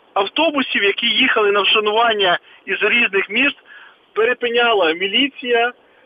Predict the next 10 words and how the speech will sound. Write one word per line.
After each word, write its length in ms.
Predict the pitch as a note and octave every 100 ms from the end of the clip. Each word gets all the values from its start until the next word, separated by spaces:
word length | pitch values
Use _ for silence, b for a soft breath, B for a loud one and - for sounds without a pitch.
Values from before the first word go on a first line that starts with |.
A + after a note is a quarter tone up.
| b -
намагаючись 680 | F3 G3 G#3 C4 B3+ A#3+ -
не 220 | E3 G3 A#3+
допустити 720 | A3 - G3 - A#3 - G3+
до 340 | D3+ G#3 G#3+ - -
базару. 500 | G3 F3 D3+ A2+ - _ _ b b b _ -
Пам'ять 380 | D#4 F#4 E4+
про 120 | - A#3
Другий 300 | D4 D4+ B3
зимовий 340 | C4 C4+ B3
похід 440 | - A#3 C4+ D4+